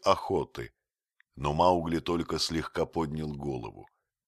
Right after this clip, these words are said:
Он предоставил возможность слону долго качаться, переступая с одной ноги на другую, прежде чем заговорил. Разжав же губы,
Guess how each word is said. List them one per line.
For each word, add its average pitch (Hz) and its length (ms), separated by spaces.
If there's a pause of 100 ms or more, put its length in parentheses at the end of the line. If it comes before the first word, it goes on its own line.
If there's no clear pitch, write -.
(400)
Он 107 200
предоставил 101 680
возможность 90 800
слону 90 440
долго 82 440
качаться, 82 720
переступая 82 760
с - 140
одной 78 340
ноги 76 300
на 73 140
другую, 73 580 (460)
прежде 95 460
чем 82 260
заговорил. 65 720 (720)
Разжав 73 640
же 58 200
губы, 69 460